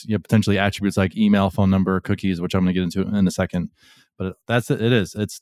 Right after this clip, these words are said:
data points captured by a channel used to match back to users in their system. That's the way I think about it. So that's Signal. Why is it important?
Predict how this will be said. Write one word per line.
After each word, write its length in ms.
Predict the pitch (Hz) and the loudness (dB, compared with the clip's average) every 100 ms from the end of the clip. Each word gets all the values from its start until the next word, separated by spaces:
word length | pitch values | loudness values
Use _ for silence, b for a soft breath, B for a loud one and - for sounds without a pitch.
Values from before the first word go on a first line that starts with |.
| 101 | 0
data 220 | 123 143 | 4 4
points 240 | - 139 | 4 0
captured 320 | - 135 - 117 | 2 0 0 0
by 100 | 104 | 0
a 40 | |
channel 360 | - 139 135 120 | 0 0 0 0
used 180 | 110 101 | -2 0
to 80 | 107 | 2
match 240 | 107 107 | 2 2
back 160 | 113 107 | -2 -2
to 100 | 104 | -4
users 260 | 101 101 95 | -2 -2 0
in 60 | |
their 100 | 90 | -2
system. 460 | 85 92 - 76 90 _ - | -2 -6 -6 -10 -12 _ 0
That's 160 | 165 | 2
the 80 | - | 4
way 160 | 127 113 | 2 2
I 60 | |
think 160 | 101 95 | 0 -2
about 200 | 90 80 | -2 -4
it. 140 | 76 _ _ _ _ _ | -8 _ _ _ _ _
So 120 | - | 0
that's 200 | 117 131 | 0 2
Signal. 420 | - 95 85 82 - | 0 -2 -2 -6 -10
Why 280 | - 110 143 | 0 4 4
is 140 | 175 | 4
it 60 | 165 | 2
important? 640 | 143 107 113 117 - 85 | 0 0 -2 -4 -6 -16